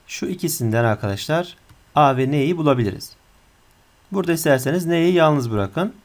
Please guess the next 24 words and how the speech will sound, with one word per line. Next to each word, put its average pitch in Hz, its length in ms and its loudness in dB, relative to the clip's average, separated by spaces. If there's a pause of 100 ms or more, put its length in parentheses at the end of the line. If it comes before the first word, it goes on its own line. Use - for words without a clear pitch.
(440)
Eksi 139 340 -4
üç 190 200 -6
artı 117 380 2
iki - 280 0
a. - 220 -2 (420)
Bunu 165 100 -10
getirip 165 420 -4
yerine 131 240 4
yazalım. 110 460 -2 (600)
On 180 120 2
iki 185 240 -2
artı 139 520 2
dört 151 360 0
a 120 320 2 (720)
artı 143 400 2
n 160 220 4
diyoruz. 117 540 -4 (180)
N 165 80 -2
yerine 131 600 0 (160)
a'lı 147 260 4
ifadeyi 98 540 0
yazdım. 95 440 -4 (920)
Buradan 175 680 2
dokuz 180 420 -2